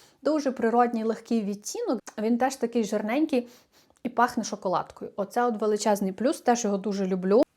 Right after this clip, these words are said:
Десять з десяти. Дві олійки для губ, це максимальна база, одна від Eveline. І свіженька олійка, така звичайна алоє, типу вони нічого не роблять, це звичайні олійки, м, які там трішки-трішки зволожують вам губи.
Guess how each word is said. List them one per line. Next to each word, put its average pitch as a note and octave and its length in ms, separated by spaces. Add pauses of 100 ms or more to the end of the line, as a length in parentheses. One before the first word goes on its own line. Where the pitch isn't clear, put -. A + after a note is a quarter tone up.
(120)
Десять F#3 480 (200)
з F#3+ 120
десяти. - 420 (160)
Дві A#3+ 200
олійки A#3 460
для G#3 180
губ, D#4 420
це - 140
максимальна G3+ 680
база, B3+ 440
одна G#3+ 220
від G3+ 160
Eveline. G3 380 (100)
І C4+ 100
свіженька A#3+ 500
олійка, G#3+ 440
така G3+ 260
звичайна G3+ 640
алоє, C4 440
типу A3 260
вони A#3+ 280
нічого G3+ 380
не F#3+ 120
роблять, A#3+ 440
це G#3 120
звичайні B3 720 (180)
олійки, A#3 720 (360)
м, G#3+ 300
які - 180
там G#3+ 240
трішки-трішки A#3+ 1120
зволожують G3 880
вам F#3 180
губи. C4 640